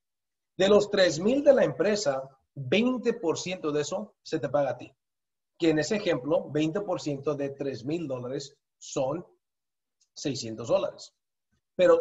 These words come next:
esos son, lo que te enseño aquí en la pantalla son los promedios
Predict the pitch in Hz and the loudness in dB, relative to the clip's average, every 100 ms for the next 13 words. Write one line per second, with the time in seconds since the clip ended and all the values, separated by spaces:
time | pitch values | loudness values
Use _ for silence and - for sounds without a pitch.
0 | 175 196 247 208 233 - 175 170 151 160 | 4 0 0 2 2 2 0 0 0 -2
1 | 202 247 247 233 208 220 160 175 170 185 | 2 4 4 4 4 2 2 -2 -2 -4
2 | 175 - 147 139 139 147 123 - - - | -6 -6 -4 -2 -2 -2 -4 -10 -16 -20